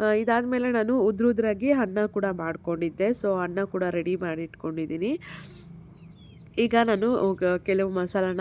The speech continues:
ಆ-, ಆ್ಯಡ್ ಮಾಡ್ತಾಯಿದ್ದೀನಿ. ಗರಂ ಮಸಾಲ ಹಾಗೆ ಧನಿಯಾ ಪೌಡರು ಕೂಡ ಹಾಕಿ ಚೆನ್ನಾಗಿ ಮಿಕ್ಸ್ ಮಾಡ್ಕೊಬೇಕು.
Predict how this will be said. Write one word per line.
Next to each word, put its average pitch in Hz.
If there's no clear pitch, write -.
ಆ-, 175
ಆ್ಯಡ್ 175
ಮಾಡ್ತಾಯಿದ್ದೀನಿ. 175
ಗರಂ 220
ಮಸಾಲ 214
ಹಾಗೆ 196
ಧನಿಯಾ 185
ಪೌಡರು 180
ಕೂಡ -
ಹಾಕಿ 190
ಚೆನ್ನಾಗಿ 196
ಮಿಕ್ಸ್ 196
ಮಾಡ್ಕೊಬೇಕು. 175